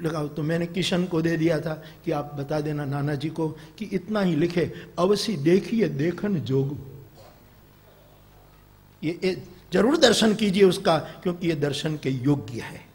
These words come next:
खैर, तो आप वहीं से पधारे,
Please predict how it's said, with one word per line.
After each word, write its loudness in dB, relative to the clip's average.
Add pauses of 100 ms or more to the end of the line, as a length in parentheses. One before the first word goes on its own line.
(240)
खैर, 2 (920)
तो -12
आप 0
वहीं -6
से -10
पधारे, -8